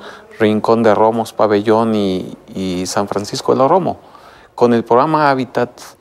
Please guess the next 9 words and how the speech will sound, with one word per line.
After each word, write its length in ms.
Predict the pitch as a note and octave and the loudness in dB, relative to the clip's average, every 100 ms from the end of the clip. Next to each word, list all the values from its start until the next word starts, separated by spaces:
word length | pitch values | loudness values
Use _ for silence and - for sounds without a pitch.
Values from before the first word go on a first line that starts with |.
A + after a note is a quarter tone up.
| _ _ | _ _
y 80 | - | -10
con 180 | G#2+ G#2+ | -2 0
el 80 | G2+ | 2
programa 360 | G#2+ A#2+ B2+ | 2 2 2
de 60 | A#2+ | 0
rescate 360 | G#2+ - A#2 - | -2 -2 -2 -2
de 60 | |
espacios 400 | A2 - B2 C3 | -6 -4 -4 -2
públicos. 560 | - F#3 C3 - - | 0 0 0 -8 -10